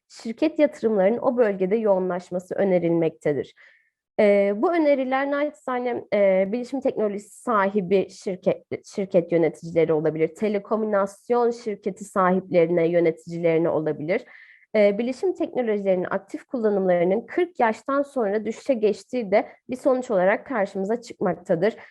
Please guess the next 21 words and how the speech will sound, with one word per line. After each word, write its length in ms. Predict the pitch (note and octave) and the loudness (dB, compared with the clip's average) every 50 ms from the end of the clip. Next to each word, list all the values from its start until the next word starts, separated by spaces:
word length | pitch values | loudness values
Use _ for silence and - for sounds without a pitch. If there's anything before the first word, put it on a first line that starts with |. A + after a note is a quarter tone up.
| _ _ | _ _
Şirket 460 | _ - C#4 C4 C4 - E4 D4+ D#4 | _ -8 -6 -6 -2 -2 -2 0 2
yöneticilerinin 920 | D4 C#4+ B3+ A#3 A#3 - G#3 G3+ G3 F#3+ G3 F#3 F3 F#3 F#3 G3 C4 C#4 - _ _ _ _ _ | 2 2 4 2 0 -2 -8 -8 0 2 4 4 4 4 2 0 0 -2 -6 _ _ _ _ _
kırk 280 | - - E4+ E4 E4+ - | -2 -2 -2 0 0 -2
yaşından 480 | A#3 A#3 - A3+ A3 G#3 G3 G#3+ G#3 | -2 -2 -2 -2 -2 -2 -2 -2 -2
büyük 220 | A3 A#3+ C4 B3+ - | -4 -6 -6 -8 -8
kullanıcılara 640 | - C4 A3+ G#3 F#3 F#3 F3+ F3+ F3+ E3+ E3+ E3+ | -6 -2 0 2 2 2 0 0 0 0 0 0
kampanyalar 760 | E3+ - G3 F3+ F#3 - B3+ B3+ C4 B3+ A#3+ G3+ G3+ G3 G3+ A3 | -2 -4 -6 -6 -6 -4 -4 -2 0 0 0 2 2 2 2 4
yapmaları, 580 | A#3 G#3+ - - - - E3+ E3 F3+ A3 A#3 | 4 2 2 0 -2 -2 0 0 0 -2 -4
kullanımları 640 | _ _ A#3 A3 A3 G3+ G3 G3+ G3+ G#3+ A#3+ - - | _ _ -4 -2 -2 0 -2 -2 -4 -4 -4 -2 -2
artırmak 520 | G#3+ G#3+ G#3 - _ G#3+ A#3 B3+ C4 B3+ - | -2 -2 -4 -6 _ -8 -6 -6 -6 -6 -6
amacıyla 560 | - G#3 F3+ F3 F#3 F#3+ G#3 B3 A#3+ G#3 A3+ | -2 0 0 0 0 0 0 0 0 0 -2
olumlu 320 | - A3+ G3+ G3+ G3 G3+ G#3+ | -2 -2 -2 -2 -2 -2 0
yönde 320 | G#3+ G3 F3 F#3+ G3+ G#3+ | 0 0 0 0 -2 -4
etkili 300 | G3+ G3 - _ - F#3+ | -6 -6 -8 _ -4 -2
olacaktır. 520 | F#3+ F3 F3 F3 F#3 F3+ F3 - - - - - - - _ _ - | -2 -2 -2 -2 -4 -6 -6 -6 -10 -14 -14 -18 -20 -20 _ _ -2
Bu 140 | D#4+ C4+ | 0 4
gençlere 440 | C#4 D4 D4 D4 D4 - D4 C#4+ D4 | 4 4 4 4 2 2 2 4 4
yapılan 420 | D4+ C#4+ C#4+ - C4+ B3+ B3+ B3+ B3+ | 4 2 2 0 0 0 0 0 0
bazı 260 | A#3+ A#3 A3+ A3+ A3 | 0 0 0 -2 -4
kampanyalar 680 | - A3+ G3+ G3+ G3+ A3 G#3 G#3 F#3 F3 F3 F3 F3 | -2 -2 -2 -2 -2 -2 -2 0 0 0 0 0 -2
var. 200 | E3 D3+ C3+ A#2 | -2 -2 -4 -6